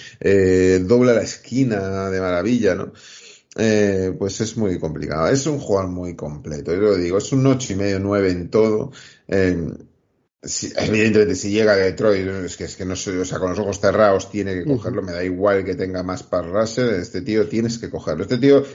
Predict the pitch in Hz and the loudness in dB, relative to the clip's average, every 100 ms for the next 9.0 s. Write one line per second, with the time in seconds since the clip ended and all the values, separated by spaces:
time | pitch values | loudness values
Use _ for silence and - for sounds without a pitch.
0 | - 110 139 104 98 98 160 160 127 127 | -4 4 4 4 -2 -2 -2 0 -2 -2
1 | 165 160 147 139 135 - 160 139 - - | 0 0 0 -4 -4 -4 -4 -6 -8 -12
2 | 104 127 139 143 139 147 139 123 135 - | -4 0 2 2 2 2 2 0 0 -2
3 | - 170 165 - 135 123 113 - 117 147 | -2 0 2 0 0 0 -2 0 0 0
4 | 98 95 117 139 156 156 147 139 151 139 | -2 -4 -2 -2 0 -2 -2 -4 -2 -2
5 | 117 113 127 151 170 - - - 147 185 | -2 -2 0 0 0 -6 -12 -4 0 2
6 | 196 185 - - _ 147 123 120 143 165 | 0 -4 -18 -20 _ 4 4 0 0 0
7 | 135 120 117 131 120 120 113 113 127 180 | 0 -2 -6 -6 -6 -6 -6 -6 -6 -4
8 | 180 160 160 139 139 123 123 131 160 - | -8 -8 -8 -2 0 0 -4 -4 -4 -8